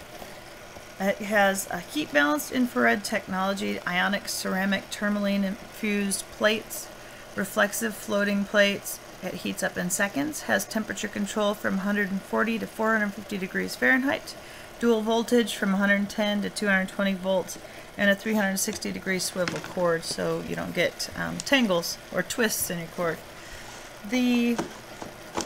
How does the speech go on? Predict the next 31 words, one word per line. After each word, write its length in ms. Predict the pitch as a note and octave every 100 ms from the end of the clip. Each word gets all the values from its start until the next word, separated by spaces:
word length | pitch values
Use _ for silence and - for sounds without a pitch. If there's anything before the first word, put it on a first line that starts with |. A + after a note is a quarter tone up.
| - -
um, 400 | G3 F#3 F3+ E3+ F3 - - - - -
reflexive 500 | G3+ D4 D4+ - B3+
floating 380 | - A#3 A#3 G#3+
plates 380 | - A#3 A3+ -
allow 600 | G3 F#3+ F3+ F#3 F#3 F#3 - - - -
the 60 |
plates 320 | - A3 G3
to 100 | -
turn 300 | F#3+ - G3
a 60 | A3
little, 400 | A3 A#3 A#3+ A#3+ - - -
uh, 80 | G#3
to 120 | -
their 180 | A3 G3+
side 440 | G3+ A3+ A3+ A#3 A3+
for 420 | G#3+ G3+ G3+ G3
added 320 | - F#3 F#3
styling 360 | - G3 F#3+ G3+
flexibility 640 | G3+ G3+ - G3 G3+ G3+
and 100 | G3 F3+
to 40 |
get 260 | F#3+ F3 -
better 180 | F3+
heat 260 | F#3 G#3+ G3
coverage. 400 | B3+ C4 C#4+ B3 - - - - - - - -
They, 140 | A3+ - - - - - -
this 240 | G#3+ B3+ B3+
also 320 | C4+ - A#3+
has 420 | A3+ A3+ A3+ -
the, 360 | - G#3 G3 -
um, 460 | F#3 F3+ F3 E3